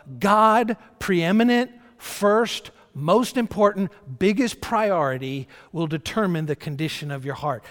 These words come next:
And the only way your heart and my heart is ever gonna be pure is if we gaze on God. Nothing else is gonna do it. Not one of those things. It, it'll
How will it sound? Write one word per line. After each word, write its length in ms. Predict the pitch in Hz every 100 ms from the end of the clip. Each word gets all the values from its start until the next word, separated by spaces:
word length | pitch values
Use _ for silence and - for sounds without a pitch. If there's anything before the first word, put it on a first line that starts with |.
| - -
And 140 | 151 151
the 140 | 151
only 240 | 165 202
way 240 | 226 226 214
your 180 | 208 202
heart 300 | 185 185 -
and 100 | 151
my 220 | 156 175
heart 320 | 143 156 156
is 140 | 143 135
ever 240 | 147 175
gonna 180 | 190 202
be 180 | 190 208
pure 400 | - 196 147 117 - - _
is 160 | 147 143
if 160 | 143
we 80 | 147
gaze 400 | 131 147 151 143
on 240 | 139 135 120
God. 340 | - - - _ _ _ _ _ _ _ _ _ _ _ _ _ _ _ -
Nothing 380 | 165 196 208 220
else 240 | 208 190
is 80 | 175
gonna 220 | 135 170
do 180 | 147 139
it. 140 | - - _ _ _ _ _ _ _ _ _ -
Not 180 | 175 180
one 320 | 175 196 226
of 100 | 220
those 220 | 214 190
things. 180 | 202 - -
It, 200 | - 202
it'll 240 | 190 165